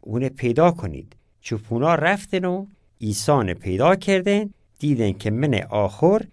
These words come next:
به دنیا ایمه. همین طوری که فرشته خدا گوده بید، خیلی هیجان زده اویدن. مریم هم خوشحال آوید. بعد مدتی چند نفری از مشرق زمین ستاره غیر معمولین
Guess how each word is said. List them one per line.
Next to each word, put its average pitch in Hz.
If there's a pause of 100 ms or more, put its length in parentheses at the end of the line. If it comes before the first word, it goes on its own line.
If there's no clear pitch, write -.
(240)
به 92
دنیا 104
ایمه. 82 (220)
همین 185
طوری 185
که 196 (220)
فرشته 117
خدا 143
گوده 92
بید، 208 (220)
خیلی 185 (100)
هیجان 95
زده 117 (320)
اویدن. 87 (400)
مریم 101
هم 196 (160)
خوشحال 143
آوید. 76 (340)
بعد 180
مدتی 185
چند 104
نفری 180 (340)
از 117
مشرق 110
زمین 147 (280)
ستاره 113
غیر 104
معمولین 104